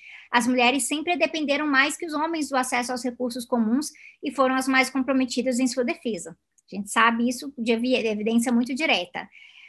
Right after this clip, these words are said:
A reorganização do trabalho reprodutivo, portanto, a reorganização da estrutura de habitação e espaço público, isso não é uma questão de identidade, é uma questão de trabalho, de poder, de segurança. Então, isso também afeta diretamente as demandas que as mulheres têm na sociedade.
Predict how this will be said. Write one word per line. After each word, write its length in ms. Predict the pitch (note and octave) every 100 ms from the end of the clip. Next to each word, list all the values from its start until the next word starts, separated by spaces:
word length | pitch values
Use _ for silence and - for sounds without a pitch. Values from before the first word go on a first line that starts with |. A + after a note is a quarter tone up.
| - -
A 120 | B3+
reorganização 840 | C#4+ D#4 F4 F4 D4+ C#4+ D#4 E4
do 100 | E4
trabalho 360 | D#4+ C4 B3+ B3
reprodutivo, 880 | A#3+ A#3 G#3+ A3 - C#4+ F4+ C4 A3
portanto, 760 | A3+ A3+ - C4+ D#4+ D#4 G#3+
a 100 | A3
reorganização 600 | A3+ B3 B3 A#3+ A#3+ B3
da 80 | A#3+
estrutura 680 | A#3 - A#3+ - E4 F#4 D4+
de 100 | A#3+
habitação 540 | A#3 A#3+ A3+ - A#3+
e 40 | B3
espaço 380 | A3+ A3 G#3+
público, 520 | - D#4+ E4+ A#3 G3+ - _ _ -
isso 80 | -
não 60 | G#4
é 40 |
uma 100 | F#4
questão 220 | D#4+ D4
de 80 | C#4
identidade, 560 | B3 A#3+ - G3+ F#3 F#3+
é 40 |
uma 100 | G#3
questão 320 | A#3 A#3 C#4
de 120 | B3
trabalho, 540 | - E4+ E4 D#4 A#3+ A#3 _ _ _ -
de 60 |
poder, 460 | - C#4 A#3+ C4 B3+
de 120 | A#3
segurança. 800 | A#3 C4 A#3+ B3+ B3 A#3+ - - _ - - -
Então, 360 | A3+ B3 B3+
isso 300 | C4+ C4+ C#4
também 440 | - E4 B3 D4 F4+
afeta 520 | - C#4 - C#4 C#4+ C4
diretamente 680 | C4 C4 C4 A#3 A#3 C#4
as 60 | B3+
demandas 580 | C#4 C#4 C#4 E4+ C4+ A#3
que 80 |
as 80 | A#3+
mulheres 440 | A#3+ B3 A3+ B3 -
têm 140 | A#3+
na 120 | B3
sociedade. 640 | A#3+ A#3+ C#4 C4+ G#3+ F#3